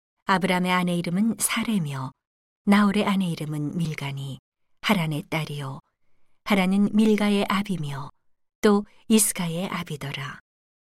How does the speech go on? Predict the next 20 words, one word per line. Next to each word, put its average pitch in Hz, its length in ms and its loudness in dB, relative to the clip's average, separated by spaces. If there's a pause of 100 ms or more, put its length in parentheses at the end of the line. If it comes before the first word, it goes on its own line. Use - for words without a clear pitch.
(420)
사레는 208 520 4
잉태하지 240 520 4
못함으로 156 680 -2 (200)
자식이 165 600 -2
없었더라. 139 840 -8 (1600)
데라가 185 520 4
그 208 240 4
아들 202 340 2
아브람과 185 760 0 (280)
하란의 208 400 2
아들 202 440 2
그 220 220 4
손자 208 540 2
롯과 196 580 -4 (460)
그 185 220 2
자부 175 440 -2
아브람의 180 500 0
아내 175 360 -4 (220)
사레를 202 520 0
데리고 165 480 -4